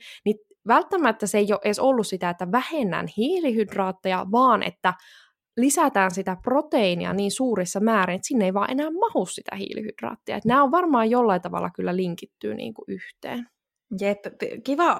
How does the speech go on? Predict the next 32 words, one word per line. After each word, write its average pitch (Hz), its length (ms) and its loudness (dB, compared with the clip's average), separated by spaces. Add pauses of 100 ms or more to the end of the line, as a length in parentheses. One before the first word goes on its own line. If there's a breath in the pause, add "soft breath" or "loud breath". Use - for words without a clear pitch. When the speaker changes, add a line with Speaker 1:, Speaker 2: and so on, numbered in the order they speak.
Speaker 2:
on 220 120 0
sit 214 180 -8
nähdä 208 240 0
seuraava 254 480 4
Finravinto-tutkimus 196 1040 2
ja 202 60 -10
katsoa, 226 400 -2
mihinkä 196 260 2
tää 208 180 -2
trendi 185 440 2
menee. 202 480 -2 (520 soft breath)
Mä 220 120 2
muistan, 247 560 2 (200)
ö, 208 220 2
kun 208 140 -2
joskus 208 280 -4
on 190 80 -6
kattonut 202 300 -6
näitä 170 200 -6
Finravinto-tutkimuksia 180 1120 -6
silleen 170 400 -2
niinku 208 180 -6
rasva-osalta, 202 640 -2
niin 220 100 0
siellä 220 260 2
kyllä 175 200 -6
näkyy 180 360 -2
nää 170 220 -2 (260)
niinku 185 160 -6
trendit 208 540 -2
ihan 196 180 -4
selkeästi. 233 800 -2